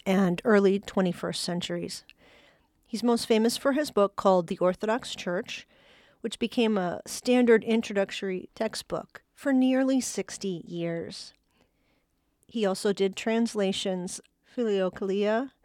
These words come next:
a classic text of Orthodox spirituality. He co-translated that, and he served for thirty-five years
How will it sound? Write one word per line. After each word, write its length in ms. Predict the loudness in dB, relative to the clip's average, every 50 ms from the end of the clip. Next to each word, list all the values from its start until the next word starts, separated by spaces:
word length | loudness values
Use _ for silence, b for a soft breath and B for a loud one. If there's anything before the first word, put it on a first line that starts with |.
| b b b b b b b b _ _ _ _ -8
a 60 | -8
classic 540 | -8 -2 2 4 6 6 6 2 -2 -4 0
text 340 | 2 2 2 2 0 -4
of 80 | -4 -4
Orthodox 460 | -2 0 0 2 4 4 4 4 4 0
spirituality. 840 | -2 0 0 0 0 0 -2 0 0 2 2 0 0 0 -2 -4 -4 B B B B B B B B
He 140 | B -10 -8
co-translated 880 | -4 -2 -2 -2 -2 -4 -4 -2 -2 -2 -2 -2 -2 0 0 0 0 2
that, 260 | 2 2 2 0 -4 B B B B B
and 140 | -2 0
he 100 | 0 0
served 320 | 0 2 2 2 2 2 0
for 120 | -4 -4
thirty-five 600 | 0 4 4 4 4 2 2 2 4 4 4 2
years 480 | 2 4 4 4 4 4 2 0 -4